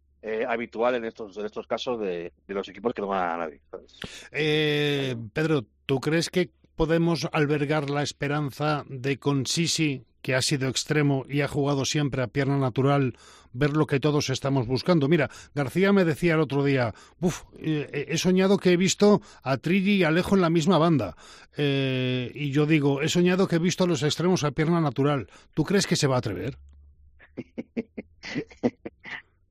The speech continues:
Speaker 1: Oye, yo creo que tenéis que dejar ver película de Disney, los dos, ¿eh? En serio.
Speaker 2: <laughs> O sea, ni Trilli y Alejo, ni los
Speaker 1: No.
Speaker 2: extremos a, a pierna natural, ¿no? No, no cuentas
Speaker 1: Yo creo
Speaker 2: con
Speaker 1: que
Speaker 2: ello.
Speaker 1: No, yo, yo creo que poco va a cambiar, ¿eh?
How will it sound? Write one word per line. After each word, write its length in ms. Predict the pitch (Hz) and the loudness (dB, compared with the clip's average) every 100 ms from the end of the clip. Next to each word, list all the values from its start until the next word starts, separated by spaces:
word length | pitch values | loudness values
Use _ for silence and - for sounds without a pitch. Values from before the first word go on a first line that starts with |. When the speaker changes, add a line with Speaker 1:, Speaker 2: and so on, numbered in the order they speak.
| - | -2
Speaker 1:
Oye, 220 | 113 120 | 2 2
yo 80 | 101 | 0
creo 100 | 107 | -2
que 140 | 113 120 | -2 -4
tenéis 260 | 107 113 | -4 -8
que 120 | - 120 | -4 -4
dejar 260 | 110 120 | -2 -2
ver 220 | 110 117 - - | -2 -6 -8 -10
película 440 | 104 101 117 127 | -8 -6 -4 -2
de 80 | 110 | -2
Disney, 420 | 98 117 120 87 - | -6 -6 -6 -8 -10
los 180 | 90 | -12
dos, 260 | 80 107 117 90 | -6 -4 -2 -4
¿eh? 80 | |
En 180 | 95 98 | -8 -8
serio. 300 | 214 214 101 | -4 -2 -4
Speaker 2:
<laughs> 1400 | - 226 - - 196 - 147 - 180 - 175 - - 131 - - - | -8 -12 -12 -10 -10 -10 -10 -8 -8 -8 -10 -10 -10 -12 -12 -16 -10
O 40 | |
sea, 200 | - 180 131 - | -4 -2 -2 -6
ni 320 | - 165 151 | -4 0 0
Trilli 360 | 143 175 202 214 | -2 0 2 4
y 60 | 196 | 4
Alejo, 560 | 190 208 202 233 220 - - - | 4 4 4 2 2 -6 -20 -14
ni 400 | - 175 175 175 | -2 2 4 4
los 240 | 170 170 160 | 4 4 2
Speaker 1:
No. 60 | |
Speaker 2:
extremos 460 | 160 - 190 202 175 | -2 2 4 4 4
a, 340 | 170 160 143 139 | 4 2 0 -2
a 60 | 156 | -2
pierna 260 | 170 160 | 0 0
natural, 480 | 151 123 123 104 101 | 0 0 -2 -2 -4
¿no? 180 | 131 190 | -4 -2
No, 160 | 170 | 0
no 120 | 160 165 | 2 4
cuentas 300 | 180 139 160 | 4 4 4
Speaker 1:
Yo 40 | |
creo 20 | |
Speaker 2:
con 100 | 160 | 4
Speaker 1:
que 40 | 131 | 4
Speaker 2:
ello. 280 | 107 95 95 _ _ _ _ | 2 -4 -6 _ _ _ _
Speaker 1:
No, 320 | 117 123 117 - | -4 -2 -2 -4
yo, 160 | 110 117 | -10 -8
yo 180 | 127 143 | -4 -2
creo 160 | 160 | -2
que 120 | 175 143 | -2 -4
poco 220 | 147 156 | -2 -2
va 100 | 139 | -2
a 20 | |
cambiar, 400 | 104 98 104 92 | -4 -4 -4 -2
¿eh? 100 | 110 | -2